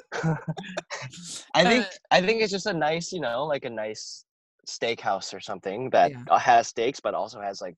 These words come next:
Speaker 1: you know, all your pastas and
Speaker 2: Yeah.
Speaker 1: everything, and get a nice fine wine, something like that.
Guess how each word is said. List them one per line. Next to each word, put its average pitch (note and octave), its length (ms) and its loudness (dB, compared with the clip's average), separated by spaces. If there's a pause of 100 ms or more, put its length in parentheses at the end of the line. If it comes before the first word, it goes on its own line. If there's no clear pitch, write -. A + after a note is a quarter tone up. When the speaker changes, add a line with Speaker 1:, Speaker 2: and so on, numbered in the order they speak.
(100)
Speaker 1:
you G#2 100 -8
know, F2 80 -6
all E2+ 220 -8
your F2 100 -4
pastas G2 520 0
and G2+ 80 -10 (140)
Speaker 2:
Yeah. F#2+ 120 -10
Speaker 1:
everything, F#2 280 -8
and F2+ 160 -12 (460)
get F#2+ 100 2
a F2+ 60 0
nice F2+ 280 -2
fine F2+ 260 -2
wine, G#2+ 480 2
something B2 280 0
like E2+ 180 -4
that. - 140 -2